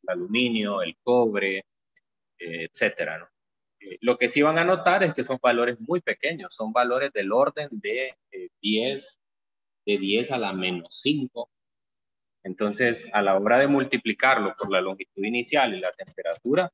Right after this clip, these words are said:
y el cambio de temperatura, pues entonces uno consigue valores muy pequeños del cambio de longitud. Solo para darles una referencia,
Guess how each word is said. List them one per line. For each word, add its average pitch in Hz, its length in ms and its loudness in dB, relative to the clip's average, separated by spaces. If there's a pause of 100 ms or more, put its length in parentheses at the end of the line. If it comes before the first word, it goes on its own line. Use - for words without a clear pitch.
(140)
y 104 60 -2
el 95 100 -2
cambio 113 260 4
de 127 60 2
temperatura, 139 540 0
pues 107 240 -6
entonces 101 720 -8
uno 104 180 -2
consigue 104 500 -4
valores 98 480 0 (420)
muy 135 260 2
pequeños 113 800 -2
del 90 200 -4
cambio 90 360 -4
de 90 80 -6
longitud. 85 520 -14 (1040)
Solo 113 340 -2
para 110 420 4
darles 110 380 2
una 120 200 -4
referencia, 120 720 -8